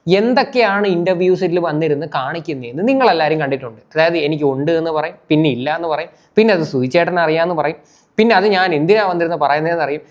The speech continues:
പിന്നെ ഞാലിയാൻകുഴിയിൽ ബിനു എന്ന് പറയുന്ന ഒരു വ്യക്തിയേ ഇല്ലെന്ന് ഒന്ന് പറയും. ഇങ്ങനെ മാറ്റിയും തിരിച്ചും മാറ്റിയും തിരിച്ചും പറഞ്ഞുകൊണ്ട് കിടക്കുന്ന ഒരു സ്ത്രീയാണ് ഈ രേണു. രേണുവിൻ്റെ അടുത്ത് ഞാൻ വളരെ വ്യക്തമായിട്ട് എൻ്റെ വീഡിയോസിനകത്തൂടെ പറഞ്ഞിട്ടുണ്ട്, നിങ്ങൾക്കൊരു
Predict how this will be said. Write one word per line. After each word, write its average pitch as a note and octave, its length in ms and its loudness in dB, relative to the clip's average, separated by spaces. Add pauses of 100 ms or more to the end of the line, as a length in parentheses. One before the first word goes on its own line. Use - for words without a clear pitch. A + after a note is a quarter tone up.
(180)
പിന്നെ F#3+ 180 4 (160)
ഞാലിയാൻകുഴിയിൽ A3 680 2
ബിനു F3+ 220 2
എന്ന് A3+ 100 2
പറയുന്ന G#3 220 0
ഒരു F#3 100 2
വ്യക്തിയേ A3 460 2
ഇല്ലെന്ന് F#3 300 -2
ഒന്ന് E3 160 -8
പറയും. C#3 200 -8 (680)
ഇങ്ങനെ A#3 280 6
മാറ്റിയും F#3+ 360 0
തിരിച്ചും F#3 280 0
മാറ്റിയും E3 260 -4
തിരിച്ചും D#3+ 260 -4
പറഞ്ഞുകൊണ്ട് D3+ 300 -4
കിടക്കുന്ന C#3+ 280 -4
ഒരു D3 80 -8
സ്ത്രീയാണ് D3 400 -2
ഈ D3+ 100 0
രേണു. B2+ 220 -4 (440)
രേണുവിൻ്റെ A3 400 4
അടുത്ത് G#3 140 2 (100)
ഞാൻ F#3 80 2 (100)
വളരെ F3 260 2
വ്യക്തമായിട്ട് D#3+ 500 -2 (160)
എൻ്റെ F3 260 -2
വീഡിയോസിനകത്തൂടെ D3+ 680 -2
പറഞ്ഞിട്ടുണ്ട്, C3+ 460 -4 (580)
നിങ്ങൾക്കൊരു A3 360 4